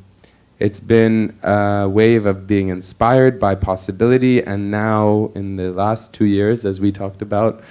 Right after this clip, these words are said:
a little bit disillusioned by, you know,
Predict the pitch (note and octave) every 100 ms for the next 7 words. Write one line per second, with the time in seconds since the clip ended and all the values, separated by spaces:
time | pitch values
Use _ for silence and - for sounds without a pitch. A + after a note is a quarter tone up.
0 | - _ _ - A#2+ C3 C#3 E3+ A3+ G#3
1 | G3 D#3+ - C#3 B2 A#2+ G#2 G#2 G2 G2
2 | G2 F#2+ G2 G2 G2+ - _ _ _ _
3 | _ - G#2+ F2+ F2